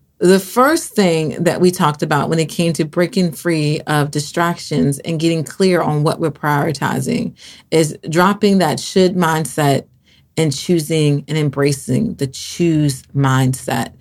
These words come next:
Stop pleasing everyone else and start focusing on pleasing you, getting to your goals. Doing all those things that you're doing for other people,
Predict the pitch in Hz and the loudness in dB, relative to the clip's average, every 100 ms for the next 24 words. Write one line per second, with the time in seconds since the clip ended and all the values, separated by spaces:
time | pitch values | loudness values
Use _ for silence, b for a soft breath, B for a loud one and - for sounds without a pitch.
0 | B B - - 156 147 - 202 190 180 | B B -18 -2 -2 -2 -4 0 2 0
1 | - 160 160 147 139 127 156 175 180 - | -2 -2 0 2 0 0 0 0 -2 -12
2 | b b 156 151 - - 170 170 - - | b b -4 -4 -8 -4 -2 -2 -4 0
3 | 165 170 151 165 160 143 147 147 - 175 | 0 0 -4 -2 -2 0 0 0 -2 0
4 | 160 165 156 B B B _ _ - 143 | 0 -2 -2 B B B _ _ -4 0
5 | 156 127 - _ _ _ _ - 160 165 | 0 0 -4 _ _ _ _ -4 2 2
6 | 160 - 156 147 151 147 147 143 - - | 2 -2 0 2 4 2 0 0 -2 -2
7 | - - - - - - 180 175 135 170 | -4 -4 -2 -2 0 2 4 4 4 4
8 | 190 196 - 185 180 175 180 175 175 170 | 4 2 4 2 2 2 2 2 0 -2
9 | 156 160 165 - 202 - 240 262 | -2 0 0 0 -4 0 -2 -2